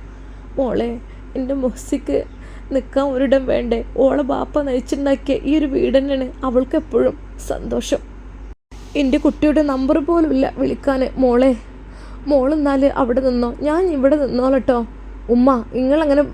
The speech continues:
ഒറ്റയ്ക്ക് ഇവിടെ നിൽക്കണ്ട. മുസ്സിത്തെ എവിടെയെന്ന് വെച്ചാൽ കണ്ടുപിടിച്ചിട്ട് അങ്ങനെയൊക്കെ തീരുമാനിക്കുക, അല്ലാതെ നിൽക്കുന്നത് ശരിയല്ല, അല്ലല്ലോ." ഉമ്മ അവിടെ മകെ അതാ കുറ്റിച്ചൂല്, എന്നോ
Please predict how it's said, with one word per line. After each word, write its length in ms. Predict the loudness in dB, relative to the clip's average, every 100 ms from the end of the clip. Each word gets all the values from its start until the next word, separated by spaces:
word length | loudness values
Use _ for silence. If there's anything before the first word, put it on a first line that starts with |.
| -4 2
ഒറ്റയ്ക്ക് 380 | 4 4 4
ഇവിടെ 160 | 4 4 4
നിൽക്കണ്ട. 320 | 4 4 4 2 -6 -18 -20 -20 -2
മുസ്സിത്തെ 420 | 0 0 -2 0 2
എവിടെയെന്ന് 360 | 4 4 4
വെച്ചാൽ 180 | 2 2
കണ്ടുപിടിച്ചിട്ട് 720 | 2 0 0 0 2 2 6 4 2 -16 -18 -18 -18 -6
അങ്ങനെയൊക്കെ 380 | -2 0 2 0
തീരുമാനിക്കുക, 600 | 0 0 2 2 2 2
അല്ലാതെ 260 | 4 4 4
നിൽക്കുന്നത് 360 | 2 0 0 2
ശരിയല്ല, 420 | 4 6 6 6 2 0 -4
അല്ലല്ലോ." 360 | -2 2 4 2 0 -12 -18 -18 -2
ഉമ്മ 220 | 0 4 4 4
അവിടെ 300 | 2 4 4
മകെ 340 | 6 2 2 2
അതാ 180 | 4 2 2
കുറ്റിച്ചൂല്, 600 | 0 2 -2 4 6 8 4 4
എന്നോ 360 | 4 6 4